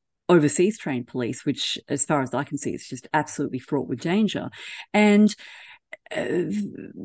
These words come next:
look, there, there's, there's no doubt whatsoever. I mean, we have a police station, um, in the town adjacent to me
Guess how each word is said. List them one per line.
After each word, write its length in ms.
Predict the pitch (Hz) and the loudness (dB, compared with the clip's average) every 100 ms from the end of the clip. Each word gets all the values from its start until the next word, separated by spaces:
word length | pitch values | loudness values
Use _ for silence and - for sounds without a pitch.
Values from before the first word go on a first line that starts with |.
| - _ - | -14 _ 6
look, 240 | 254 285 202 | 8 8 6
there, 220 | 240 - 202 | 4 4 6
there's, 280 | 254 240 | 6 6
there's 200 | - 254 | 4 4
no 140 | 254 302 | 6 4
doubt 260 | 285 202 | 4 0
whatsoever. 800 | 156 165 - 175 190 185 139 123 - | -2 -4 -4 0 0 2 2 2 0
I 80 | 160 | 2
mean, 300 | 165 156 151 _ - | 4 4 0 _ -6
we 440 | 170 196 240 247 | 0 2 4 2
have 460 | 202 202 175 165 - - | 2 -2 -2 -4 -6 -2
a 360 | 160 151 151 151 | 0 0 0 -4
police 340 | 165 170 196 | -2 0 0
station, 580 | - 170 151 - 147 135 139 | 0 -2 -4 -2 -2 -2 -4
um, 400 | 139 131 123 - _ _ _ _ _ - | -4 0 0 -2 _ _ _ _ _ 2
in 100 | 185 | 4
the 80 | 156 | 4
town 240 | 180 151 | 2 2
adjacent 480 | 143 147 120 - - | 0 -2 -6 -6 -8
to 100 | 165 | -4
me 360 | 185 220 135 | -2 0 -2